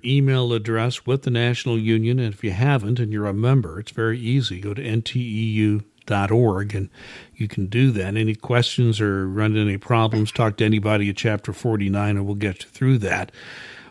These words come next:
But, uh, I, I think that the main thing that you need to keep in mind is, number one, if you're a member, you're getting these email, uh, updates. Last night, the National Union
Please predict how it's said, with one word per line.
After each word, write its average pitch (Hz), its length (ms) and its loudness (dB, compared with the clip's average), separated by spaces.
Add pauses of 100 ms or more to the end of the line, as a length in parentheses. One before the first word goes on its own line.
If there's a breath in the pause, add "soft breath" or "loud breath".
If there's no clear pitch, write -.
(140)
But, 110 440 2 (120)
uh, 104 380 -4 (100)
I, 131 180 0
I 120 100 -2
think 185 340 0
that 120 240 0
the 123 80 -2
main 139 440 4 (120)
thing 127 480 0
that 214 100 -2
you 117 140 0
need 120 140 0
to 135 60 -16
keep 143 220 2
in 151 80 6
mind 113 240 2
is, 104 100 -4
number 117 300 0
one, 131 260 2
if 110 160 -2
you're 113 120 2
a 104 40 2
member, 135 340 4
you're 113 160 -2
getting 139 340 2
these 107 180 0
email, 113 460 0
uh, 113 260 -4
updates. 95 400 -10
Last 131 320 0
night, 123 240 2
the 113 80 -2
National 113 460 2
Union 113 420 2